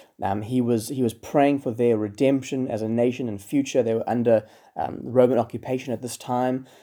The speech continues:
so he would have been praying for God to fulfill all his promises to them. He was praying for a savior. And both of these,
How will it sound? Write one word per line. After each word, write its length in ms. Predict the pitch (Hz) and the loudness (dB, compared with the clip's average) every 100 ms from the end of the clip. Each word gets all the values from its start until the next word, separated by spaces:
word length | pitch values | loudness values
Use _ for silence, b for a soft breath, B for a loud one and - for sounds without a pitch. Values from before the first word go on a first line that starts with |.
| b | b
so 120 | - | -8
he 120 | 113 | -2
would 100 | 117 | -2
have 100 | 113 | -2
been 100 | 104 | -4
praying 380 | - 147 131 131 | -4 0 0 0
for 280 | 131 - 113 | -6 -8 -6
God 400 | 127 113 127 131 | 0 2 2 -2
to 80 | 113 | -10
fulfill 320 | 101 - 131 | -10 -6 -4
all 220 | 123 123 | 2 2
his 120 | 120 | 2
promises 500 | 101 - 135 131 120 - | -4 -2 0 0 -6 -6
to 120 | 117 | 0
them. 340 | 117 113 110 - _ _ _ _ _ - - | 2 2 -2 -10 _ _ _ _ _ -16 -2
He 80 | |
was 100 | 113 | -2
praying 420 | 98 - 143 143 131 | -2 -2 0 0 2
for 140 | 117 | -2
a 40 | |
savior. 640 | - - 127 123 104 92 - B B B B B | -2 0 2 2 -2 -6 -8 B B B B B
And 140 | 127 | 4
both 220 | 151 190 | 6 6
of 60 | 143 | 2
these, 260 | 139 120 | -2 -2